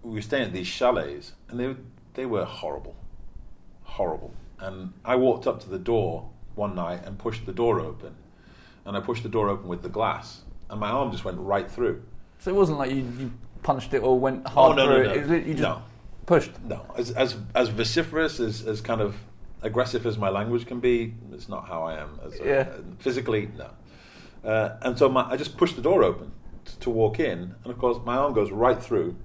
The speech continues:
Speaker 1: and there's, like, a little scar on my forearm way up by the elbow, and that's the only thing that got hurt.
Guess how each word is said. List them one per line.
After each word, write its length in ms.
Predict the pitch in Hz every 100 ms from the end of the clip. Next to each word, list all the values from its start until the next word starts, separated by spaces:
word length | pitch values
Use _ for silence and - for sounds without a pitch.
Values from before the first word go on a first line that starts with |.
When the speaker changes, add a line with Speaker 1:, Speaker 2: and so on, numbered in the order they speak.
| - - -
Speaker 1:
and 140 | 107
there's, 140 | 104 104
like, 240 | 101 95
a 40 | 123
little 160 | 110
scar 360 | - - 113 110
on 80 | 95
my 80 | 90
forearm 640 | 123 123 104 87 90 92
way 180 | 113 107
up 120 | -
by 140 | 98
the 120 | 90 95
elbow, 400 | 98 80 67 - - - - - 107
and 100 | 127
that's 160 | 113
the 140 | 127 -
only 280 | 123 123 120
thing 440 | 117 117 92 87 -
that 120 | 92
got 180 | 85 -
hurt. 220 | 90